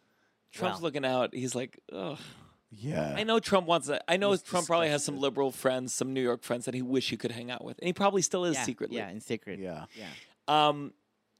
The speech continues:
Speaker 1: is it, who's president now of Chile?
Speaker 2: Uh, Gabriel Boric.
Speaker 1: And you know him?
Speaker 2: I know him very well. Yeah, yeah.
Speaker 3: Know him?
Speaker 2: Yeah.
Speaker 3: Wow.
Speaker 2: Uh, I know him for a long time, and yeah, we close.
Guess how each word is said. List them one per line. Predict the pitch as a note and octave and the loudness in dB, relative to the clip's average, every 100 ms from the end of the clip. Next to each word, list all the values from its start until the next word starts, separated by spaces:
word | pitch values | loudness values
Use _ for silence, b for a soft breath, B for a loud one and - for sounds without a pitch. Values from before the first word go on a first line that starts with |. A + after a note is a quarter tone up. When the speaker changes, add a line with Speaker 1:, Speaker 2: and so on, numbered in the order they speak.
| _ _ - | _ _ -2
Speaker 1:
is | E3 E3+ | 0 2
it, | F#3+ - | -2 -4
who's | D3 G3 | 0 0
president | - G3+ E3+ F3+ F3 | 4 4 4 0 2
now | E3 C#3+ | 4 4
of | A2+ | 2
Chile? | - A#2+ - - | 0 0 -2 -6
Speaker 2:
Uh, | B2 C3 B2+ | -2 0 4
Gabriel | D3+ E3 E3+ | 6 6 6
Boric. | D3+ A3 - - - _ - | 6 4 2 -6 -12 _ -8
Speaker 1:
And | C#3 D3+ | -6 0
you | D#3+ | 4
know | E3 D#3+ | 6 6
him? | C3 A2+ - | 4 -2 -6
Speaker 2:
I | A2+ | -4
know | B2 E3 | 2 2
him | D#3 | 2
very | C3+ C#3+ | 4 4
well. | C#3 F3+ - _ _ | 6 4 0 _ _
Yeah, | G#2+ C#3 A#2 _ | -2 -2 -4 _
yeah. | - B2+ G#2+ F#2+ | -8 -6 -6 -8
Speaker 3:
Know | B2 D#3+ | -4 0
him? | D3 F2+ | 0 -2
Speaker 2:
Yeah. | B2 | -6
Speaker 3:
Wow. | C3+ D#3 A2 - _ b b b | -8 -6 -6 -8 _ b b b
Speaker 2:
Uh, | B2+ | 4
I | C3 | 6
know | D3 | 8
him | G#3+ | 6
for | G#3+ F#3+ | 8 8
a | |
long | E3+ A3+ | 8 6
time, | F#3 C3 A#2+ B2 B2 - | 4 2 2 0 -4 -8
and | C3+ D3+ E3 | -6 -4 4
yeah, | C#4+ | 4
we | D4 D4+ | 6 2
close. | - A3 - | 4 4 2